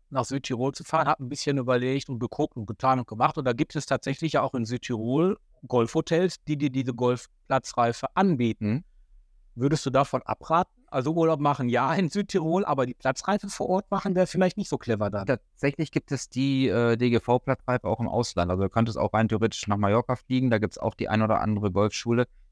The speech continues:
Speaker 2: die die D-G-V-Platzreife, ähm, anbietet und abnimmt.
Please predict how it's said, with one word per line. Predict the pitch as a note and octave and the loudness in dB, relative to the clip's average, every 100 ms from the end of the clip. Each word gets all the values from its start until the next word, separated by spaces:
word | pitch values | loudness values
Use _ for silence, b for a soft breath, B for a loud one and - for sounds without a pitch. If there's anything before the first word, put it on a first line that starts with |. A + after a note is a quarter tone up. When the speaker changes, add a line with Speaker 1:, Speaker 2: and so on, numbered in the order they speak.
| - | -6
Speaker 2:
die | G#2 | -2
die | G2 | 0
D-G-V-Platzreife, | G#2+ G#2+ G#2 - G2 - G#2+ - G2+ G2 - G#2 - - | 2 2 2 2 2 2 -2 0 0 2 2 2 2 -2
ähm, | B2 F#2+ F#2 F#2 F#2+ - | -2 0 2 0 -2 -2
anbietet | G#2 A2 A2 - F#2+ | 0 0 0 -2 0
und | F#2+ | 0
abnimmt. | - - F#2+ G#2+ C3+ | 0 -2 0 0 0